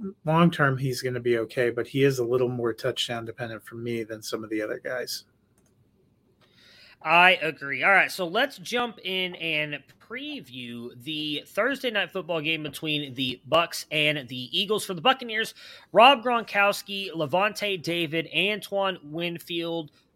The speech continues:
Speaker 2: and, um, are all out.
Speaker 1: Those guys are out.
Speaker 2: Yeah, Ryan Jensen is questionable. Tom Brady is a little beat up with the thumb injury. Do you think the Buccaneers will try and lean on their run game?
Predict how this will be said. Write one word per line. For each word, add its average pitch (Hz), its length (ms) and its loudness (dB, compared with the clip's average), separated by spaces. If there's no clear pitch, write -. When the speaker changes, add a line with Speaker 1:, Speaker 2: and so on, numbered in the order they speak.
Speaker 2:
and, 160 540 2
um, 139 600 0
are 131 220 -6
all 147 240 0
out. 143 60 8
Speaker 1:
Those 135 180 10
guys 135 220 4
are 135 100 4
out. 117 300 0
Speaker 2:
Yeah, 156 280 4
Ryan 185 340 2
Jensen 185 440 -4
is 156 260 -6
questionable. 160 880 -2
Tom 262 280 6
Brady 285 260 2
is 233 140 0
a 247 40 -2
little 240 200 4
beat 208 200 -4
up 196 160 0
with 208 120 -6
the 190 100 -6
thumb 190 380 0
injury. 175 480 -4
Do 135 120 -12
you 156 80 -4
think 196 200 -6
the 226 100 0
Buccaneers 190 500 -4
will 170 120 -8
try 175 240 -4
and 156 160 -4
lean 151 440 -8
on 139 360 -4
their 127 240 -4
run 135 240 -6
game? 101 240 -16